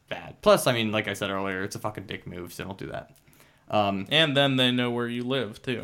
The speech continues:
Speaker 1: Yeah, that was what I was gonna say next, was, you know, if you do carpool,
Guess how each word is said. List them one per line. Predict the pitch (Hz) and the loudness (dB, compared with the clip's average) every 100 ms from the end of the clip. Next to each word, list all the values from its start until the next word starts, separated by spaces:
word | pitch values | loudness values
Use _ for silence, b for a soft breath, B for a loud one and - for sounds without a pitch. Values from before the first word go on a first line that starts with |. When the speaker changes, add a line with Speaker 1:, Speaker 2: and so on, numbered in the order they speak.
| 117 | 2
Speaker 1:
Yeah, | 160 143 113 | 8 8 10
that | 151 160 | 8 8
was | 165 143 | 4 2
what | 139 143 | 4 4
I | |
was | 131 123 | 4 2
gonna | 127 | -2
say | 117 123 | 0 2
next, | 131 107 - | 2 -2 -4
was, | 107 107 | -6 0
you | 123 | 2
know, | 104 | 4
if | 143 | 4
you | 127 | 2
do | 127 247 | 2 4
carpool, | 247 120 117 110 107 | 6 4 4 0 0